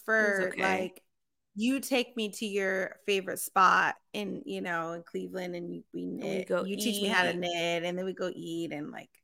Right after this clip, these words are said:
Speaker 1: Yeah.
Speaker 2: I'm gonna sit around with a bunch of people you don't, that we don't even know. You don't even
Speaker 1: <laughs>
Speaker 2: know. Like, what's the point of that?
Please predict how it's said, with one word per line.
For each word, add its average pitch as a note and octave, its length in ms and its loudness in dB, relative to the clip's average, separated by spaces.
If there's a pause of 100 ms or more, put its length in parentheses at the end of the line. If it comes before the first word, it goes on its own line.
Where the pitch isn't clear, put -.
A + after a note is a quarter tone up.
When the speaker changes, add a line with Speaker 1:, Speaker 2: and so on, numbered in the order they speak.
(400)
Speaker 1:
Yeah. A3 360 2
Speaker 2:
I'm - 60 4
gonna D#4 100 4
sit B3 160 6
around A3 260 12
with G3+ 80 4
a - 40 -2
bunch G3 160 2
of G3 40 -2
people G3+ 180 0
you F#3+ 100 -2
don't, F3 320 0
that F#3 140 6
we A3 80 6
don't A3+ 180 6
even G3+ 200 4
know. B3+ 260 4
You D4 120 10
don't B3 180 8
even F3+ 180 4
Speaker 1:
<laughs> - 20 -4
Speaker 2:
know. C#3 380 -2 (160)
Like, G3 220 4 (400)
what's C4 260 2
the A#3+ 80 -4
point A#3 180 2
of F3+ 60 -4
that? C#3 140 -2